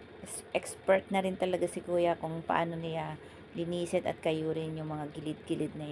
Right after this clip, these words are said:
yan. At pagkatapos nga yan, ayan, nilagyan ng pampaganda sa gilid.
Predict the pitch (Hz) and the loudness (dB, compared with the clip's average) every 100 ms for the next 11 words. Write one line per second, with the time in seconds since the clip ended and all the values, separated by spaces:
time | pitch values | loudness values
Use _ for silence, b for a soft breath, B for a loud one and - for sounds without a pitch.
0 | 147 147 151 - - 175 180 - 185 180 | -6 -8 -10 -12 -2 0 0 2 2 2
1 | 196 240 240 208 202 180 160 151 151 160 | 2 4 4 4 2 0 -2 -2 -4 -8
2 | - - - - - - - - - 165 | -10 -12 -14 -16 -18 -18 -18 -16 -6 0
3 | 160 156 151 156 156 151 147 143 147 - | 2 2 0 -2 -2 -4 -6 -6 -8 -12
4 | - - - - - - - - - - | -16 -16 -16 -18 -16 -16 -16 -16 -16 -16
5 | - - - - 170 160 156 160 160 - | -16 -16 -4 0 2 4 4 2 0 -2
6 | 151 151 147 143 139 | -6 -6 -2 0 0